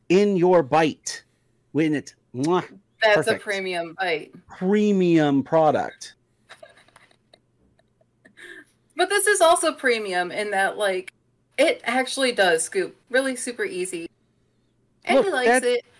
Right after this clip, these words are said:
Speaker 2: It's actually creamy, and it's, it's a quality cream, but I just, it's the texture is off, but it is nice
Speaker 1: See, for
Speaker 2: tasting.
Speaker 1: me, like, for me, like,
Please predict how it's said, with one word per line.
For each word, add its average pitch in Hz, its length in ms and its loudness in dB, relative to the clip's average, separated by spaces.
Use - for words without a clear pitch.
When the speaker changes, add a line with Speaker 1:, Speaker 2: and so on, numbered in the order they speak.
Speaker 2:
It's 320 200 -14
actually 277 440 -2
creamy, 247 560 -6
and 220 160 -4
it's, 196 200 -10
it's 277 140 -2
a 285 60 0
quality 254 580 -2
cream, 311 440 -6
but 240 280 0
I 254 120 -6
just, - 240 -8
it's 226 180 -6
the 226 140 -4
texture 196 400 -2
is 175 100 -8
off, 170 320 -4
but 214 120 -2
it 220 120 -4
is 233 200 4
nice 190 400 -6
Speaker 1:
See, 202 300 -2
for 202 180 0
Speaker 2:
tasting. 190 80 -4
Speaker 1:
me, 226 360 -4
like, 165 220 -4
for 175 180 -4
me, 185 300 0
like, 123 260 0